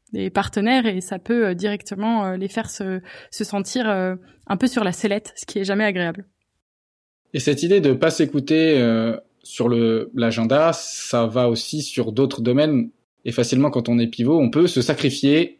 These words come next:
Speaker 2: parce que ça peut sembler être la solution la plus simple. Que ça soit, euh, parce que, euh, nos partenaires nous demandent du temps libre ou, euh, parce que, euh, ils nous demandent d'autres choses, du soutien ou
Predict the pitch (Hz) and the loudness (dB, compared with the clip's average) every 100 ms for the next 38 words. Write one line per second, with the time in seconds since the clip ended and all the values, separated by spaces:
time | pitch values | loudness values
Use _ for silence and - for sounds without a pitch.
0 | - 120 - 156 156 117 131 156 160 127 | -4 -4 0 0 0 0 0 0 0 0
1 | 117 143 135 120 117 110 - 143 - 123 | 2 2 2 -2 -2 -4 -2 -2 0 -4
2 | 127 117 110 - - _ _ _ _ 123 | -2 -6 -8 -10 -20 _ _ _ _ -4
3 | 117 117 135 127 113 110 120 120 - 113 | -2 -2 2 2 2 -2 -6 -8 -10 -14
4 | 120 117 117 123 123 113 110 110 113 113 | -6 -4 -2 0 2 2 0 -2 -2 -2
5 | 117 113 120 123 107 113 113 107 110 113 | -2 0 0 2 0 0 0 -2 -4 0
6 | 147 156 117 120 131 127 110 107 107 - | 2 2 0 0 2 2 0 -2 -6 -16
7 | - _ 113 - 120 117 120 110 107 107 | -20 _ -6 -4 -2 0 0 -2 -4 -6
8 | 104 117 110 104 107 - 110 117 107 - | -2 0 0 -4 -8 -4 -4 -4 -6 -10
9 | - 107 110 117 117 107 104 107 107 107 | -8 -4 -2 0 0 -2 -8 -10 -10 -12